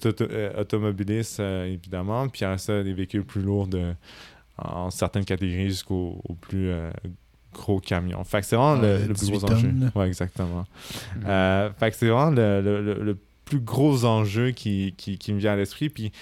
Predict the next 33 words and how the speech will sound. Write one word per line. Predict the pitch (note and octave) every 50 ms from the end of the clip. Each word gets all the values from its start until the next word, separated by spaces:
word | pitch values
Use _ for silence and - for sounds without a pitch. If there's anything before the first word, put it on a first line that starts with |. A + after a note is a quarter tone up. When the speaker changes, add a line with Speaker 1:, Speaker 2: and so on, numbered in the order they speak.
| - - - -
Speaker 1:
c'est | - - A#2
pas | - E3 D#3+
évident | B2+ B2+ B2 D3+ E3 C#3+
parce | A2+ G#2+ -
qu'on | - G#2 G2+ G#2 G#2
a | G#2
un | G#2 G2+ G#2
cadre | G2 - - B2+ B2+ B2 A2
bâti, | A2 G#2+ A2 G#2 G2+ G2+ - - - C3+ C#3+ D3+ C#3
puis | - -
on | G#2 G2
veut | G2 G2
pas | - - B2+
nécessairement, | A#2+ A2 G#2 - G#2 G2+ G#2+ A2+ A2+ A2
euh, | G#2 G2+ F#2+ F#2 F2+ - - - G1+ - G1+ - - - - _ _ _ _ _ _ _ _ -
tu | - A#2 A2
sais, | A2+ G#2+
si | - - C3
on | B2+ A#2+
voulait | A2+ A2 A2 A#2 A#2 A#2
refaire, | A#2 G#2+ G2+ A2 G#2 - - - A#2 A#2+ A#2+ A2+ G2 G#2
euh, | G2 F#2+ F#2+ F#2 F2+
les | F#2+ G2+ G2+ F#2 -
erreurs | G#2+ G2+ G2+ G2+ G#2 G#2
du | G2+ F#2
passé, | - - G2+ F2+ F2+ F#2 - A#2 G#2+
ce | - -
serait | F#2 - - - G#2 G2+ G#2 G2+ - - - - - - - _ _ -
comme | G#2+ G2+ F#2+ F#2+ F#2 F#2 F#2 G2+
René | F#2+ G#2 G#2 G#2 G#2 G#2
Lévesque, | G2+ G2 F#2 G2+ G#2+ A2 A2+ G#2+ - - - -
tout | - C3 A#2+
dé-, | B2 A2+ G#2 G#2 A2+ A2+ A2